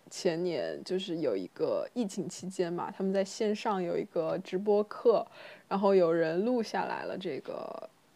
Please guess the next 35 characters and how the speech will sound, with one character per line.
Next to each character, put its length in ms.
录 200
了 100
屏。 480
他 100
们 100
之 120
前 180
应 60
该 140
是 180
在 240
油 160
管 240
上 220
面 80
应 80
该 140
是 680
存 440
了 180
的 380
这 160
个 220
直 120
播 160
课 240
的， 200
但 180
他 240
后 200
来 280
好 160
像 160
是 280
要， 380